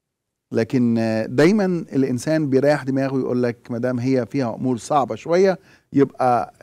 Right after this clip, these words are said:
قصة رمزية، لكن طبعًا لا. أنا ضد هذا الفكر. ليس آدم وحواء ر-، شخصيات رمزية، ولا الطوفان رمزي، ولا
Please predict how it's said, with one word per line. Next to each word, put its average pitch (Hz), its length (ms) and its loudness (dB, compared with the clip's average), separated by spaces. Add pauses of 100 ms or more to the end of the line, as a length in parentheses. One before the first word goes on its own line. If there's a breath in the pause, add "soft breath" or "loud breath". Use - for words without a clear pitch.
(140)
قصة 110 340 -6
رمزية، - 360 -12 (120)
لكن 175 180 -6
طبعًا 180 280 0
لا. 208 300 -6 (1500)
أنا 123 180 2
ضد 127 320 0
هذا 131 520 0
الفكر. - 500 -4 (1160)
ليس 127 380 2
آدم 113 340 -2
وحواء 113 460 -2
ر-، 113 180 -6
شخصيات 117 540 -6
رمزية، 139 460 0
ولا 120 240 2
الطوفان 117 440 -6
رمزي، 139 440 0
ولا 127 640 2